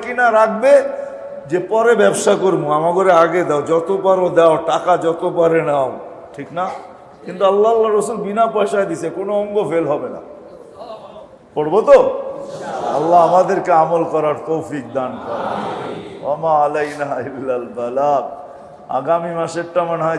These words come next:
চব্বিশ তারিখে হবে ইনশাআল্লাহ, যদি বেঁচে থাকি, আল্লাহ আসার তৌফিক দেয়।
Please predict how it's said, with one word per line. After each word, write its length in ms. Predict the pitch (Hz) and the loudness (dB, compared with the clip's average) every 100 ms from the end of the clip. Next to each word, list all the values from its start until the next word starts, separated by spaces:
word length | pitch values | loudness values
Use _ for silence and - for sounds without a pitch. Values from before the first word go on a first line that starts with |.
| 160 | -2
চব্বিশ 500 | 170 170 165 170 170 | -4 -2 -2 -2 -2
তারিখে 360 | 160 156 147 143 | -4 -4 -4 -2
হবে 340 | 135 135 135 | -2 -2 -4
ইনশাআল্লাহ, 720 | 127 120 139 127 117 113 117 - - - - - - - - | -8 -8 -2 0 -2 -6 -10 -12 -16 -20 -18 -18 -18 -18 -6
যদি 280 | 202 196 202 | -6 -4 -4
বেঁচে 360 | 165 170 175 160 | 0 0 0 0
থাকি, 420 | 151 139 139 123 - - - - - - - - - - - - _ - - - | 0 0 -8 -12 -16 -18 -20 -20 -20 -20 -20 -20 -20 -20 -20 -20 _ -14 -14 -4
আল্লাহ 360 | 143 160 165 160 | -2 4 6 6
আসার 300 | - 185 170 - | 4 4 4 0
তৌফিক 460 | 165 160 160 139 135 | -2 -2 -4 -6 0
দেয়। 220 | 139 | 0